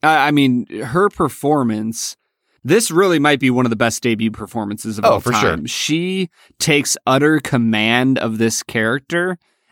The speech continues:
Speaker 1: and is literally the most perfect nanny that you could ever
Speaker 2: Mm-hmm.
Speaker 1: imagine. Like, a-, and even beyond the magical side of it, the way that she, she cares for the children, the way that she is stern when need be, loving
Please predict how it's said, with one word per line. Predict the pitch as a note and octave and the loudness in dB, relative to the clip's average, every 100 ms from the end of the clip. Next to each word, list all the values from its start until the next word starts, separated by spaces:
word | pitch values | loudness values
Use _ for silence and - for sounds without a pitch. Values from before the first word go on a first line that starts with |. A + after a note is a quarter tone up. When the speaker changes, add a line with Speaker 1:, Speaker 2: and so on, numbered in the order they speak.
| _ | _
Speaker 1:
and | C#3 C#3 | 0 4
is | C3+ A#2 | 4 2
literally | A#2 B2+ E3+ E3+ D3 B2+ | -2 0 2 4 4 4
the | A2 | 4
most | A2+ B2 B2 - | 2 2 0 -2
perfect | - D3 E3 C3+ A#2 | 0 0 0 -2 0
nanny | G#2+ A#2 B2 G#2+ G2+ G#2+ G#2+ | 2 4 4 2 -2 -4 -8
that | - B2+ | -4 -2
you | A#2 A#2+ | 0 0
could | A2+ A#2+ | 0 -2
ever | - A#2 A#2 B2 | -2 -2 -2 0
Speaker 2:
Mm-hmm. | |
Speaker 1:
imagine. | A#2+ G#2 G#2+ A2 - C3 _ _ _ _ - | 0 0 -2 -6 -14 -18 _ _ _ _ -4
Like, | D3 C3+ C3 B2 - _ - | 2 4 2 -2 -10 _ -4
a-, | E3 | 0
and | D#3+ F3+ | 2 2
even | A3+ C4 E3 | 2 2 4
beyond | D3+ D3 C#3 | 4 4 4
the | |
magical | A#2 A#2+ B2+ A#2+ A2 A2 | 4 4 2 -2 -4 -4
side | - G#2+ G#2 | 0 0 0
of | G2+ | -4
it, | G#2 | -2
the | A#2+ | -2
way | A#2 D#3 F#3 | 2 4 4
that | D#3+ | 2
she, | - - C3+ C3 B2 A#2+ A2+ - G#2+ A2+ - | -2 -2 2 4 4 2 -2 -6 -14 -14 -10
she | - C3 A2+ | -4 -2 -2
cares | - E3+ F#3+ F3 | 0 2 2 0
for | F3 | -2
the | D#3+ | -4
children, | C#3 D#3+ D3 C#3 C#3 C3 C3 | -2 0 0 2 0 2 0
the | A2+ | 0
way | A#2+ B2+ | 0 0
that | A#2+ A2+ | 0 -4
she | - B2 | -2 0
is | A2 A2 | 0 -2
stern | - - E3 E3+ E3 | -6 0 2 2 2
when | D3+ C#3 | 0 2
need | C3 B2+ A2+ | 2 2 2
be, | B2 B2 A#2+ | 2 2 2
loving | B2 C#3 C#3 C3 C3 | 2 2 2 0 0